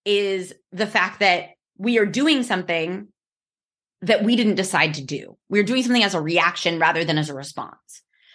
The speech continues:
And so that doesn't feel good because we don't feel like we're in charge of our behavior.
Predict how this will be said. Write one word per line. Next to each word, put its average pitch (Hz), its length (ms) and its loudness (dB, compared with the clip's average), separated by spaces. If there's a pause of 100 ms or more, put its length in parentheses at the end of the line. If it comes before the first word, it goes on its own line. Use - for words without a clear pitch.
(160)
And 202 100 0
so 220 100 4
that 208 300 2
doesn't 185 300 0
feel 226 220 2
good 180 300 -2
because 202 220 -2
we 196 80 -2
don't 226 260 0
feel 214 120 2
like 208 120 2
we're 185 80 0
in 180 120 2
charge 196 240 0
of 170 80 -2
our 165 80 2
behavior. 180 500 -6